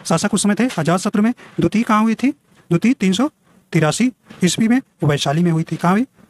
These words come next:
वैशाली में हुई थी, ठीक। और दूसरी, दो सौ, तीसरी दो सौ पच्चीस ईसा पूर्व में कहाँ हुई थी? पाटलिपुत्र में, पाटलिपुत्र में। और चौथी जो है कहाँ हुई थी? अ, ईस्वी की प्रथम शताब्दी में कुंडन वन में।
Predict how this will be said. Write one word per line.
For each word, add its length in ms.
वैशाली 840
में 100
हुई 120
थी, 160
ठीक। 160
और 200
दूसरी, 380
दो 160
सौ, 180
तीसरी 300
दो 120
सौ 120
पच्चीस 320
ईसा 180
पूर्व 200
में 100
कहाँ 120
हुई 160
थी? 80
पाटलिपुत्र 520
में, 100
पाटलिपुत्र 920
में। 120
और 100
चौथी 280
जो 100
है 160
कहाँ 120
हुई 100
थी? 180
अ, 220
ईस्वी 220
की 80
प्रथम 220
शताब्दी 340
में 120
कुंडन 340
वन 120
में। 180